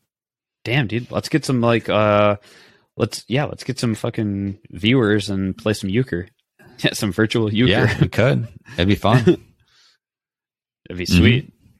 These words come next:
Speaker 1: Hmm.
Speaker 2: Yeah, but you gotta learn how to play first, though.
Speaker 1: Yeah.
Speaker 2: Yeah, euchre,
Speaker 1: Yeah.
Speaker 2: euchre's,
Speaker 1: Give me a book or
Speaker 2: euchre's
Speaker 1: something.
Speaker 2: shit ton of fun. Yeah.
Speaker 1: But what about, okay, what about a, uh, what, what about, like, a drinking, like, a yard game or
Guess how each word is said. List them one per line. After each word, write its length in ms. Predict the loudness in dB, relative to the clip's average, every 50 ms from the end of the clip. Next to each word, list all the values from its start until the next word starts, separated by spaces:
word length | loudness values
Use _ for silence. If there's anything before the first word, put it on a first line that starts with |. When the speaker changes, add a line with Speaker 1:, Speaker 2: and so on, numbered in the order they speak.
| _ _ _
Speaker 1:
Hmm. 140 | -10 -8 -8 -10 _ _ _ _ _ _ _
Speaker 2:
Yeah, 240 | -2 0 0 2 2
but 80 | 0 2
you 60 | 2
gotta 160 | 2 2 2
learn 160 | 2 0 0
how 100 | 0 -2 -2
to 60 | -4
play 220 | -2 -2 -2 -2
first, 320 | -2 -4 -6 -6 -6 -6 -8
though. 200 | -10 -10 -12 -14 -16 _ _ _ _ _ _ _ _ _ _ _ _ _ _ _ _ _ _ _ _ _ -8 -4
Speaker 1:
Yeah. 260 | -2 0 0 0 -2 -6 -10 _ _ _ _ _ -20 -8 -4
Speaker 2:
Yeah, 180 | -2 0 0
euchre, 240 | 0 0 -2 -2 -2
Speaker 1:
Yeah. 60 | -2 0
Speaker 2:
euchre's, 280 | 2 2 2 2 0
Speaker 1:
Give 100 | 0 0
me 60 | -2
a 60 | -2 -2
book 260 | -2 -2 -2 -2 -2
or 40 | -2
Speaker 2:
euchre's 80 | -4
Speaker 1:
something. 320 | -2 -4 -2 -2 -2 -4 -2
Speaker 2:
shit 220 | -2 -2 -2 0
ton 120 | 2 0
of 60 | 0 2
fun. 340 | 2 2 2 0 -2 -6 _ _ _ _ _ -20 -20 -20 -20 -20 _ _
Yeah. 260 | 0 2 2 2 0 -4 -8 _ _ _ _ _ _ _ _ _ _ -20 -20 -20 -20 -20 _ _ _ -4
Speaker 1:
But 200 | 0 0 2 2
what 120 | 4 4
about, 160 | 4 2 2 0
okay, 200 | 0 0 0 0
what 160 | 0 0 0
about 220 | 2 2 2 2
a, 160 | 2 0 0 0
uh, 400 | 0 -2 -2 -4 -4 -4 -6 -8 -10
what, 200 | -10 -12 -12 -12 _
what 180 | -14 -12 -12
about, 180 | -10 -8 -8 -8
like, 120 | -10 -10 -10
a 40 | -12
drinking, 340 | -10 -8 -6 -4 -4 -4
like, 140 | -4 -4 -4
a 60 | -4
yard 360 | -4 -2 0 0 2 0 0 0
game 240 | -2 -2 -2 -2 -4
or 40 | -8